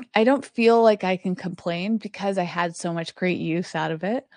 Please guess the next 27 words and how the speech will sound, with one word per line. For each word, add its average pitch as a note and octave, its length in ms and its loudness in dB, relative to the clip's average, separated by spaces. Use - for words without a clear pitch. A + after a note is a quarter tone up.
But A#3+ 100 4
I'm C4 120 6
also F#4 300 4
wondering, G#3+ 340 4
how G#3+ 240 0
can F4 200 -4
I C#4+ 100 4
be A3 140 0
thankful G3+ 460 -2
for F#3+ 180 0
the F3 100 -2
sadness? - 1120 -2
How B3+ 140 0
can C#4 180 2
I C4 140 6
be B3 240 2
thankful A#3+ 400 2
for B3 320 2
the A3 220 4
minute A#3 640 4
grief G3+ 400 -2
that F#3 160 2
I F3+ 160 2
feel F3 520 0
that F3+ 200 -4
something F3 320 -4
broke? - 480 -6